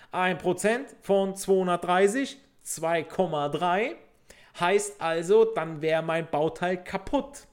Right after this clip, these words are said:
Ja, weil bei zweihundertzweiunddreißig Komma drei Volt wäre dann Schluss. Dementsprechend muss ich das ja wissen, wie weit das Ganze hoch oder runter geht. Ja? Und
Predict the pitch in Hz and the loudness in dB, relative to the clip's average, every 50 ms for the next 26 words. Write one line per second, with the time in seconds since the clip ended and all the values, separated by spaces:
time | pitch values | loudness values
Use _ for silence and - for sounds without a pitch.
0 | _ _ - 113 135 165 165 143 135 135 131 131 123 123 - - 156 165 165 170 | _ _ -10 -6 -4 -4 -2 -2 -2 -2 -2 -4 -6 -6 -8 -6 -6 -4 -2 -4
1 | 160 160 - - - 151 156 160 160 156 147 151 160 151 - - 151 147 139 127 | -4 -6 -8 -12 -8 -6 -6 -6 -4 -2 -2 -2 -2 -4 -6 -8 -8 -8 -8 -6
2 | 131 143 156 147 143 147 156 165 156 - 135 147 156 147 147 139 143 147 147 135 | -4 -4 -4 -2 0 0 -2 -2 -4 -4 -6 -6 -4 -6 -6 -4 -6 -6 -6 -10
3 | - - - 165 165 156 139 - - - - _ - - - - - - - - | -12 -12 -8 -6 -6 -6 -6 -8 -10 -16 -18 _ -20 -20 -20 -20 -20 -20 -20 -20
4 | - - _ - 120 113 139 170 190 185 - - - - - - - 151 165 196 | -20 -20 _ -16 -6 0 2 4 4 2 0 -4 -6 -6 -6 -8 -8 -4 -2 -2
5 | 220 220 220 190 147 123 - 131 131 135 135 147 180 226 220 - - - - - | -2 -2 -4 -6 -6 -6 -8 -8 -8 -8 -6 -4 -4 -4 -4 -4 -10 -12 -12 -12
6 | 180 175 - - - 156 185 185 - - 175 160 156 147 156 226 240 - - - | -12 -12 -12 -8 -6 -6 -6 -4 -4 -4 -2 -4 -2 -2 -4 -4 -4 -4 -6 -6
7 | 165 127 107 - - - - - - - 156 165 151 147 151 175 185 185 175 160 | -6 -8 -8 -10 -12 -20 -20 -20 -14 -12 -10 -8 -4 -4 -2 -2 -4 -4 -6 -8
8 | - - - - 160 175 175 - - 180 170 - - - _ _ _ _ _ _ | -8 -8 -8 -8 -6 -6 -6 -6 -4 -6 -6 -6 -10 -20 _ _ _ _ _ _
9 | - - 165 196 208 202 202 - 175 175 175 165 151 208 226 220 214 170 147 131 | 0 4 6 6 6 6 2 -2 -2 0 0 4 4 4 4 6 4 2 2 2
10 | 123 117 104 101 - - - _ _ _ _ - - 113 143 196 208 - - - | -2 -4 -4 -6 -8 -16 -20 _ _ _ _ -14 -8 -4 -2 -2 -4 -4 -10 -20
11 | - - - - _ _ _ _ _ _ - 160 156 160 160 - | -20 -20 -20 -20 _ _ _ _ _ _ -2 -2 -2 -2 -4 -8